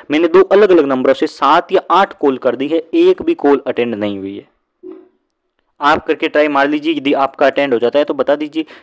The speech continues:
कि उसने क्या कहा है कॉल पर, कमेंट आपके सामने खुला है।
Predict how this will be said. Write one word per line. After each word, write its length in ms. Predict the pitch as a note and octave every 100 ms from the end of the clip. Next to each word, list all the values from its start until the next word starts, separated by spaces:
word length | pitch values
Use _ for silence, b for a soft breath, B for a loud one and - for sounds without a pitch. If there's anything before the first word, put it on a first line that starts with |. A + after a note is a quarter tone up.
| _
कि 60 | C#3+
उसने 220 | - C#3+
क्या 200 | C#3 C#3+
कहा 240 | C#3+ C3
है 80 | C#3
कॉल 220 | C3 C#3
पर, 140 | C3+ C3+
कमेंट 340 | C3+ B2+ C3+
आपके 300 | - A#2+ C3
सामने 260 | - A#2+ A#2
खुला 280 | - C3
है। 120 | C#3+